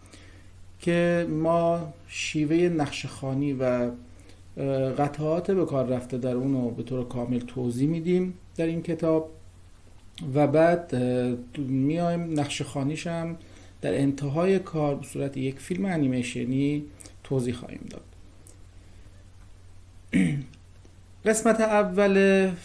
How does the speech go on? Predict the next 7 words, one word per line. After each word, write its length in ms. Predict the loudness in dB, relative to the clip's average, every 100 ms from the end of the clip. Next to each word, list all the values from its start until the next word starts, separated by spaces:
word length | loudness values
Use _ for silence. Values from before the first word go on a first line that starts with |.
| -6 2
فصل 540 | 6 6 6 0 0
راجع 320 | 2 4 2
به 380 | 0 2 4 2
اصول 400 | 0 -2 0 4
الکتریسیته 840 | 4 6 4 2 0 0 -2 -4 -2
صحبت 500 | 0 0 2 0 0
می‌کنیم. 580 | -2 0 2 2 0